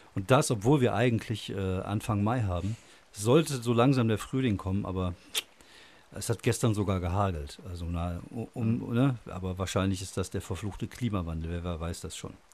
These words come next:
Speaker 1: Oder vielleicht ist es auch einfach nur diese verfluchte Stadt.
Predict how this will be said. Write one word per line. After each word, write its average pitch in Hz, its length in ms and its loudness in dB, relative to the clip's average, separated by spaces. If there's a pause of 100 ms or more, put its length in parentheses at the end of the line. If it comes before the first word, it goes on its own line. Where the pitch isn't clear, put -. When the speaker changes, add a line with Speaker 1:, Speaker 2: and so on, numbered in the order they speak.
(540)
Speaker 1:
Oder 98 200 2
vielleicht 87 420 -2
ist 110 100 -12
es 104 120 -6
auch 113 180 -8
einfach 98 360 -6
nur 107 220 0
diese 85 260 -6
verfluchte 92 540 -10
Stadt. - 400 -8